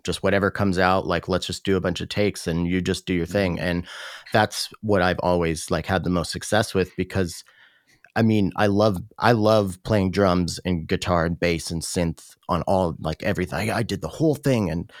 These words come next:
Speaker 1: but there's just, there's, it's undeniable that bringing another mind into it is going to elevate it.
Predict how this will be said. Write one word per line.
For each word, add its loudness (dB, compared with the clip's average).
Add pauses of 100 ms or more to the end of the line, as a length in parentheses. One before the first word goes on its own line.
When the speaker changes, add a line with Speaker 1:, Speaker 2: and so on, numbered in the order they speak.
(400)
Speaker 1:
but 4 (200)
there's 2
just, -2 (140)
there's, 0 (400)
it's -2
undeniable 4
that 2 (540)
bringing 4
another 2
mind 4
into -2
it -4 (800)
is 0
going 2
to -2 (420)
elevate 4
it. 0